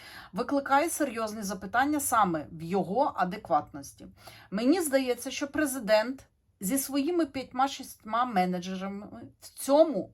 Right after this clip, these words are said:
процесі ручного управління, вони просто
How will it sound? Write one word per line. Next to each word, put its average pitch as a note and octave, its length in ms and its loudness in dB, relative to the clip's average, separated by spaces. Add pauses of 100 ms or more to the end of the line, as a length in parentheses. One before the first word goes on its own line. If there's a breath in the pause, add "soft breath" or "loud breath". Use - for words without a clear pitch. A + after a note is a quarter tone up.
процесі A#3+ 600 -4
ручного A3+ 640 -2
управління, F#3 760 -4 (640 loud breath)
вони C#4 360 4
просто D4 720 2